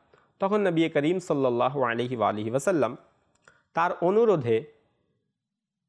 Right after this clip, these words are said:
সত্তর জন সাহাবা ইকরামকে তার সাথে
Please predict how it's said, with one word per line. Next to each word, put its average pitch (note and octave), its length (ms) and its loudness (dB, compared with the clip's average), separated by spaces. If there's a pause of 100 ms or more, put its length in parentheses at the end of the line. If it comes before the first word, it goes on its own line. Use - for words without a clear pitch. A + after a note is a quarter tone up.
(140)
সত্তর - 800 -6
জন B2 360 0 (280)
সাহাবা D#3+ 560 -4
ইকরামকে B2 800 -2 (140)
তার B2 200 0
সাথে A#2+ 400 -4